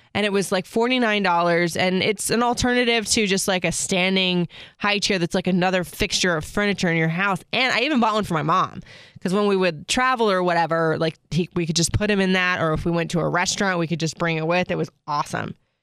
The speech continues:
Oh, I'm going down my list trying to be <laughs> as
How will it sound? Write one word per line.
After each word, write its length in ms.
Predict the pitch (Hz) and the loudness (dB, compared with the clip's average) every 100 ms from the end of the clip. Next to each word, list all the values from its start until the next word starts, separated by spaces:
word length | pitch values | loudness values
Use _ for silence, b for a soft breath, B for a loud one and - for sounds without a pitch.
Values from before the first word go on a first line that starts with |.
| _ _ _ - | _ _ _ -6
Oh, 280 | 302 302 294 | 0 2 2
I'm 160 | 254 247 | 2 0
going 280 | 302 370 | 2 2
down 160 | 330 294 | 2 0
my 80 | 247 | 0
list 260 | 240 233 | 0 0
trying 300 | - 240 247 | 0 0 -2
to 180 | 247 247 | -2 -2
be 500 | 190 233 233 294 247 | 0 0 2 2 2
<laughs> 20 | - | 2
as 420 | 180 180 180 | 2 2 0